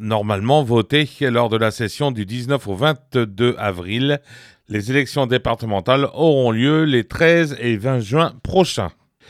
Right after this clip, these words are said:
Hier, les intermittents du spectacle et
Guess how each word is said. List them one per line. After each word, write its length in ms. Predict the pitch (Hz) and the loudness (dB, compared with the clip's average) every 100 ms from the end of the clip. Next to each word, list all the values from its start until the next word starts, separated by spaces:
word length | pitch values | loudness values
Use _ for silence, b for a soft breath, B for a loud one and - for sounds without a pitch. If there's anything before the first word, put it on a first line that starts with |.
| B B B - | B B B 0
Hier, 280 | 123 143 | 6 8
les 180 | 147 135 | 8 4
intermittents 480 | 143 143 143 135 151 | 2 2 0 2 0
du 80 | 131 | 0
spectacle 720 | - 147 143 139 135 - 135 135 135 135 135 127 | 0 0 4 4 4 -2 4 6 6 4 2 0
et 460 | 120 127 123 120 | 2 4 4 2